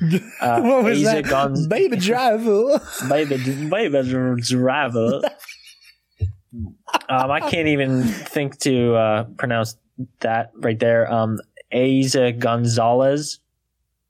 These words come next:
Speaker 1: Oh, okay. I know you're talking
Speaker 2: A-
Speaker 1: about from
Speaker 2: Asa? Is that, hmm?
Speaker 1: I know who you're talking about from,
Speaker 2: Asa.
Speaker 1: uh,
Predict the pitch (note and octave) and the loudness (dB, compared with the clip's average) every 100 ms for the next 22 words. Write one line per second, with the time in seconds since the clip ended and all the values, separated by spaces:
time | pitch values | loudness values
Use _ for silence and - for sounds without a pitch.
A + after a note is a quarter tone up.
0 | _ _ C4+ A#3 G3+ G3+ D3 D#3 C#3 C3 | _ _ 2 4 2 2 0 2 2 0
1 | B2+ B2 B2+ C#3+ A#2 A2+ - B2+ D3 D#3+ | -2 -2 0 0 -2 -10 -4 -2 0 0
2 | E3+ E3 C3+ B2+ C#3+ C#3+ D3+ F3 F3+ G#3+ | -2 -2 -4 -2 0 0 -2 0 2 2
3 | G#3+ F3+ E3 D#3 D3 C3 C#3+ D#3 E3+ B2 | 2 2 0 0 0 0 0 0 -2 -2